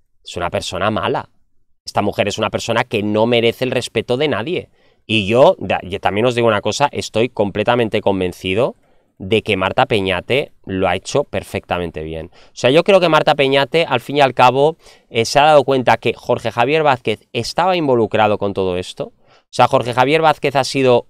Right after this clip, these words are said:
una persona que ha intentado hacerle daño por activa y por pasiva a Marta Peñate, no lo ha conseguido,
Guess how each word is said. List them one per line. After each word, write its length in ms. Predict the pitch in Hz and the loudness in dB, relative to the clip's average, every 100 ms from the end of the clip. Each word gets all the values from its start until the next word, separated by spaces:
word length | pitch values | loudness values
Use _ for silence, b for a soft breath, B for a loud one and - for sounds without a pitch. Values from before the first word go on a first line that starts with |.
| _ | _
una 240 | - 151 165 | -2 0 2
persona 640 | 135 - - 107 90 82 - b b b b - | 0 -2 0 0 0 -6 -12 b b b b 2
que 100 | 151 | 4
ha 20 | |
intentado 520 | 208 208 160 165 139 | 4 2 2 4 6
hacerle 460 | 127 - 143 139 113 | 4 4 0 2 2
daño 400 | 107 107 151 262 - | 2 0 -4 -10 -2
por 140 | 117 | 0
activa 340 | 113 - 127 113 | 0 2 4 4
y 60 | |
por 160 | 107 101 | 4 0
pasiva 560 | 104 - 107 101 98 90 | -2 -2 -2 2 2 2
a 280 | 104 92 95 | -2 -2 -2
Marta 260 | 98 104 | -2 -2
Peñate, 520 | 98 92 95 - 160 - | -2 -2 -2 -2 -4 -2
no 240 | 120 147 | 2 2
lo 60 | 180 | 4
ha 80 | 156 | 2
conseguido, 640 | 127 - 110 107 117 170 | 0 -2 -2 0 0 -2